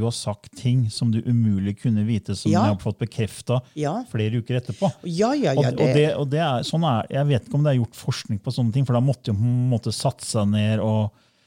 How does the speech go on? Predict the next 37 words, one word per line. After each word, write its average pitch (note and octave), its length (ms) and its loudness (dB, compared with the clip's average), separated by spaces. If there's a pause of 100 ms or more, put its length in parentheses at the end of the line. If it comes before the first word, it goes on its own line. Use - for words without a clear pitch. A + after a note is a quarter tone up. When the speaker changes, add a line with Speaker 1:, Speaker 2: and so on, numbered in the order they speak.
(260)
Speaker 1:
og C3 60 -2
Speaker 2:
Ja. D3+ 80 0
Speaker 1:
sagt D3+ 300 0
ting, F#3 160 2
og E3 100 2
så C#3+ 80 0
må C#3 160 4
man C3+ 160 2
måtte D3 160 -2
sagt, B2+ 420 -4
se - 160 -2 (140)
i D3 60 2
ettertid A#2 280 0
om A#2 120 2
det A#2 100 2
skjedde. C#3+ 380 0 (240)
Speaker 2:
Ja. C#3 160 -4 (200)
Speaker 1:
Eh, D3 380 2
så, C#3 160 0 (180)
så C#3+ 140 2
vitenskapelig, D3 640 0 (280)
man, C#3 280 -6 (200)
det D3+ 120 0
skal - 180 0
ikke E3+ 160 -2
være D#3+ 100 4
mulig B2 440 4 (260)
å A#2+ 100 -4
se B2+ 300 0
inn G#2+ 80 4
i G#2 60 0
fremtiden, G2+ 500 0
ikke B2 160 2
sant? D#3 240 2
Speaker 2:
Nei, C4 80 2
det B3 160 0
eneste, C4 640 0